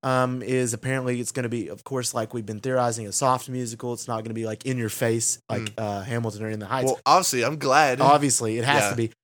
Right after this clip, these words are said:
Speaker 1: But I think the way that they're planning this, I think it's gonna be brilliant, and I can't wait to see this executed. So I'm excited for that.
Speaker 2: Yeah, and it just kinda confirmed what we were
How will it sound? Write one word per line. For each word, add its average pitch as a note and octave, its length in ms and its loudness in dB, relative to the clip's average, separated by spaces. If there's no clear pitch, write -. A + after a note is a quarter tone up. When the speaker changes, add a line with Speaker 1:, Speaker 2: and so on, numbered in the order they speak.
Speaker 1:
But D#3 300 8
I C#3+ 160 2
think D#3+ 380 -2
the C3 120 0
way C3+ 220 6
that C3+ 140 0
they're B2+ 140 0
planning B2+ 340 -2
this, C#3 200 0
I B2+ 60 -8
think B2 200 -6
it's A2 80 -6
gonna A2+ 160 -8
be G#2 80 -6
brilliant, G#2+ 540 -4
and A#2 140 -10
I A2 80 -6
can't A2+ 180 -8
wait A2 160 -4
to G2+ 80 -10
see A2 160 -6
this G#2 180 -6
executed. G2+ 540 -14
So G#2 120 -8
I'm G#2 100 -12
excited A2 360 -12
for A2+ 80 -16
that. A#2+ 200 -12
Speaker 2:
Yeah, G#2+ 360 -2
and D3+ 120 2
it D3+ 260 -2
just E3+ 140 -8
kinda F3 160 0
confirmed A2 480 -4
what G2+ 160 -4
we G#2 100 -4
were G2+ 200 -4